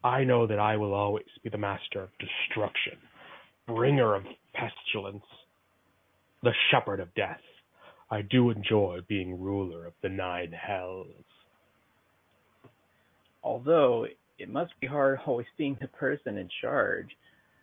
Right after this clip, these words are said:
Speaker 2: I was a manager at Mc-, McDee's for, Mickey D's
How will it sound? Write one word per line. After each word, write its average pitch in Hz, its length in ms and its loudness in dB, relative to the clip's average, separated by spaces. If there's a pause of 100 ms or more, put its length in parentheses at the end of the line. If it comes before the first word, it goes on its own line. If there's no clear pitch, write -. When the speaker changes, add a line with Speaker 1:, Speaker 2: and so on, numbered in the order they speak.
Speaker 2:
I 190 120 6
was 185 140 6
a 127 60 -2
manager 113 580 0
at 87 80 -8
Mc-, 87 160 -10 (540)
McDee's 127 560 -4 (160)
for, 104 260 -8
Mickey 117 260 -12
D's 135 200 -2